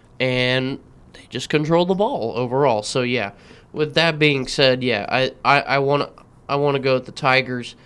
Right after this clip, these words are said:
just because right now they showed us in the Texas game that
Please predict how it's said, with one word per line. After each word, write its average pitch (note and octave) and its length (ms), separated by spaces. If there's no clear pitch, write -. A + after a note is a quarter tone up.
just D#3+ 400
because C3 540
right C3+ 280
now C3+ 380
they C#3+ 180
showed C#3+ 340
us C#3 420
in C3 180
the A#2+ 80
Texas D3+ 480
game A#2 360
that C#3+ 320